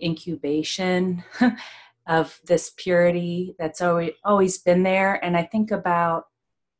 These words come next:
in general, like, babies don't worry, you know, as they get older, they've been taught to worry, they've been taught to fear, or, you know, life has taught them lies about themselves. So I feel like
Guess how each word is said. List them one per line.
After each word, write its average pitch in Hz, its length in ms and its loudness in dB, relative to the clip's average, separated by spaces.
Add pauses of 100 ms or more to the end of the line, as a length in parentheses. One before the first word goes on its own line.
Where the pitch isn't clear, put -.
(400)
in 196 200 2
general, 190 760 2
like, 185 200 -8
babies 196 420 0
don't 170 240 -2
worry, 165 680 -4
you 175 180 -8
know, 160 280 0
as 165 160 -4
they 180 60 -6
get 175 120 0
older, 165 240 0
they've 156 140 -2
been 143 140 -2
taught 151 340 -4
to 160 120 -12
worry, 156 540 -2
they've 139 140 -10
been 139 140 -8
taught 147 300 -8
to 143 80 -20
fear, 151 640 -6 (640)
or, 143 480 -2
you 151 120 -2
know, 139 340 -2
life 151 440 0
has 147 200 -4
taught 151 300 -4
them 147 260 0
lies 147 380 -2
about 147 260 -4
themselves. 147 500 -2
So 170 200 -2
I 156 100 2
feel 202 320 0
like 170 320 0